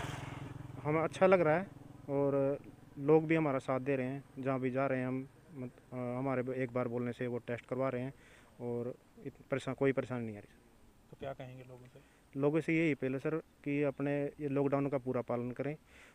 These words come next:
Speaker 1: और अपना mask लगा कर रखें, social distancing रखें, और यदि घर में किसी को कुछ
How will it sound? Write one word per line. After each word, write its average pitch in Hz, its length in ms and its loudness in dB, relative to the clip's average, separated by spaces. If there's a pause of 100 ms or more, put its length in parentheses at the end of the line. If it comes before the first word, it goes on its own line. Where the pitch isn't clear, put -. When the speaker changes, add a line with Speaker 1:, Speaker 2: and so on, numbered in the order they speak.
(120)
Speaker 1:
और 127 160 2
अपना 127 200 0
mask 123 300 0
लगा 131 180 0
कर 135 100 0
रखें, 147 360 -2
social 131 380 -2
distancing 127 460 -4
रखें, 151 360 -6 (320)
और 127 80 -6
यदि 127 280 -2
घर 127 200 -4
में 123 140 -2
किसी 131 220 -4
को 123 300 -4 (120)
कुछ 139 120 0